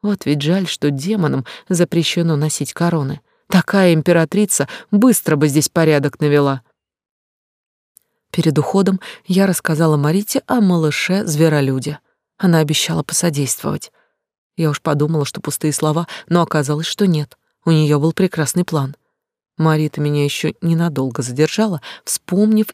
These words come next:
и неожиданно звонко завизжав. «Зохр сдох!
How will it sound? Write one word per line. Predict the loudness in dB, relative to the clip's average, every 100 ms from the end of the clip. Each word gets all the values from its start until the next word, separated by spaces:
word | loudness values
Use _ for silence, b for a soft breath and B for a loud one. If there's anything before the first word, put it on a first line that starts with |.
| 0
и |
неожиданно | 2 2 0 0 2 2 2 2
звонко | 0 0 0 0 -4
завизжав. | -4 -4 -4 -4 -6 -8 -20 _ _ _ _ _ _ _ _ _ _ _ -6
«Зохр | -2 4 4 4 2 0 0
сдох! | -2 0 0 0 -6 -10